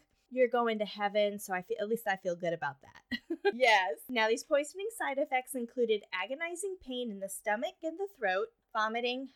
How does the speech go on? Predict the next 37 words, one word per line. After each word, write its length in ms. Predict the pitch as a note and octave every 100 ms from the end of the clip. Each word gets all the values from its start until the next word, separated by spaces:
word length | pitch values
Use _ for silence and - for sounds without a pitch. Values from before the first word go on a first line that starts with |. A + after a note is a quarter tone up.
| -
thirst, 440 | A3+ G#3+ A#3 - -
and 180 | G#3+ G3+
dysentery, 880 | G3 G3 E4 F#4+ - G3+ F#3 F3+ G#3+
which 240 | G3 F#3
is 140 | F#3+ F#3+
an 60 | F#3
infection 600 | F#3 - G3+ - F#3+ F#3
in 120 | E3+
the 60 | F3
intestines. 800 | F3 - G#3 - D#3+ E3 G#3 - _ _ _ _ _ _ _ _ -
It 120 | A3
was 180 | A3+ -
said 220 | D#4 D4
that 240 | D4 C4+ -
Tofana 540 | A#3 _ A3+ A3 G#3 G3+ -
helped 280 | D#4+ F4 _
with 120 | F4
the 80 | E4+ C#4
demise 520 | C4 A#3+ A3 A3 G#3+
of 100 | G3+
at 140 | -
least 320 | G3+ G3+ -
six 220 | C#4 C4+ -
hundred 400 | C4 B3+ A#3+ A3+
men 420 | F#3+ F3 E3+ E3+
to 100 | -
the 120 | F#3+ F#3
benefit 520 | F#3 F#3+ F#3+ G#3 G#3
of 140 | F#3+ -
her 80 | F#3+
very 380 | F3 F3+ F#3 F#3+
satisfied 800 | - E3 F3 - - E3+ F3+ -
clients. 800 | - D#3+ - D2 _ _ - - _ _
So 160 | - A3+
are 100 | A3+
you 120 | A#3+
ready 180 | B3